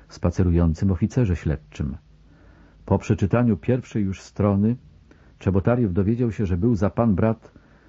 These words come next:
z najbardziej znanymi japońskimi generałami i że każdy dał mu jakieś szpiegowskie zlecenia.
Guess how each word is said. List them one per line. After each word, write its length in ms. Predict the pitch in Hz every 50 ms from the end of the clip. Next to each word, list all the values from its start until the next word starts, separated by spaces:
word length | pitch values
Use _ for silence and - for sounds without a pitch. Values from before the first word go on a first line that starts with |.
| _ _ _ _ -
z 100 | - 80
najbardziej 560 | 80 104 107 95 85 127 143 135 127 123 131
znanymi 440 | 110 82 78 104 107 117 127 135 123
japońskimi 580 | 113 107 - - 104 98 - - 127 131 113 95
generałami 800 | 87 113 107 101 95 92 87 87 87 92 95 95 107 120 147 170 - _ - - _ _ -
i 80 | 104
że 120 | 85 101 -
każdy 340 | - 131 151 156 147 147
dał 180 | 120 110 123 139
mu 120 | 135 117
jakieś 280 | 113 120 120 131 123 -
szpiegowskie 600 | - - - 104 92 101 117 117 - - - 104
zlecenia. 600 | 82 87 101 98 - - 82 73 67 65 62 -